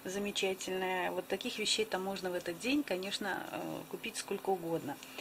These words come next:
Но всегда же интересно купить не маечку, а найти что-то такое, чтобы, ух, прямо. Э, главное здесь не увлекаться. <laughs> Как видите, я остановилась только на одной маечке, хотя можно было взять гораздо больше.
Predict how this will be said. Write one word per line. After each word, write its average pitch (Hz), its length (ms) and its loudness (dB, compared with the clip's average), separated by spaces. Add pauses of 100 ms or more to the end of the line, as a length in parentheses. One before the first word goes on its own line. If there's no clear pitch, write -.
(300)
Но - 80 0
всегда 247 320 4
же 262 80 2
интересно 202 600 0
купить 170 440 -4
не 165 100 4
маечку, 214 760 8
а 156 60 -2
найти 165 460 -2
что-то 196 340 0
такое, 180 480 2
чтобы, 160 320 -2
ух, 170 460 6 (560)
прямо. 160 440 2 (760)
Э, 165 280 2 (720)
главное 214 360 8
здесь 196 200 2
не 240 80 6
увлекаться. 208 800 6 (280)
<laughs> 214 320 4
Как 190 200 -4
видите, 202 380 0 (260)
я 196 140 6
остановилась 185 540 0
только 185 260 2
на 165 140 4
одной 165 220 2
маечке, 165 640 2
хотя 185 200 0
можно 165 280 2
было 165 240 -2
взять 165 240 0
гораздо 175 400 0
больше. 311 420 4